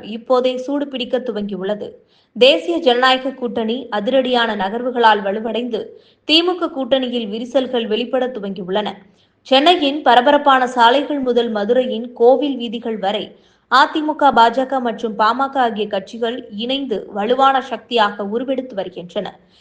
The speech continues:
இரண்டாயிரத்தி இருபத்தி ஐந்து டிசம்பரில் அ தி மு க பொதுச் செயலாளர் எடப்பாடி கே பழனிசாமி மற்றும் பா ஜ கவின் பியூஷ் கோயல் சந்தித்து இருநூற்று முப்பத்து நான்கு தொகுதிகளுக்கான வியூகங்களை வகுத்தனர். இதன் மூலம் அடிமட்ட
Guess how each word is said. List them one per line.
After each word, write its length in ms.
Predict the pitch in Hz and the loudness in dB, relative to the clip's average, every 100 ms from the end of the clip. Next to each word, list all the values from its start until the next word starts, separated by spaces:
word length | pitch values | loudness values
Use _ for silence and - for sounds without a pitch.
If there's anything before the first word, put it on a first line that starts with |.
| _ _ 233 | _ _ 2
இரண்டாயிரத்தி 560 | 285 320 330 330 320 277 | 4 6 6 4 0 2
இருபத்தி 320 | 254 254 254 | 4 4 4
ஐந்து 240 | 226 220 214 | 4 2 -2
டிசம்பரில் 520 | - 240 240 214 226 - | -2 0 0 0 -2 0
அ 100 | 226 262 | 2 4
தி 140 | 285 | 2
மு 120 | 285 277 | -4 -2
க 140 | 277 | -2
பொதுச் 300 | 277 226 233 | 0 -2 -2
செயலாளர் 420 | 254 233 220 208 | 0 2 2 2
எடப்பாடி 440 | 196 214 226 254 240 | -2 -4 2 2 2
கே 120 | 247 220 | -4 -4
பழனிசாமி 680 | 220 196 208 208 214 220 | -4 -4 -6 -4 -2 -2
மற்றும் 380 | 202 190 - 220 - - _ _ - | -6 -8 -6 -6 -8 -18 _ _ 2
பா 180 | 226 262 | 6 6
ஜ 180 | 294 320 | 4 0
கவின் 340 | 285 247 262 233 | 0 0 -2 -2
பியூஷ் 320 | 226 277 208 | -2 -2 2
கோயல் 400 | 226 220 208 208 | 2 2 -2 -4
சந்தித்து 400 | 196 202 240 202 - - _ _ | -6 -6 -6 -6 -6 -10 _ _
இருநூற்று 420 | 233 285 320 320 294 | 4 4 4 0 -2
முப்பத்து 360 | 262 254 247 | 0 0 0
நான்கு 300 | 233 220 214 | 0 0 -2
தொகுதிகளுக்கான 840 | 208 208 226 262 254 247 240 214 196 | -2 -2 -2 0 0 2 0 0 -4
வியூகங்களை 540 | 214 254 262 240 233 220 | -6 -6 -4 -2 -2 -2
வகுத்தனர். 520 | 185 - 214 196 - _ _ _ - | -6 -4 -6 -6 -10 _ _ _ -4
இதன் 260 | 240 247 226 | 2 4 4
மூலம் 280 | 226 226 277 | 4 4 2
அடிமட்ட 520 | - 233 294 302 294 | 2 4 4 4 2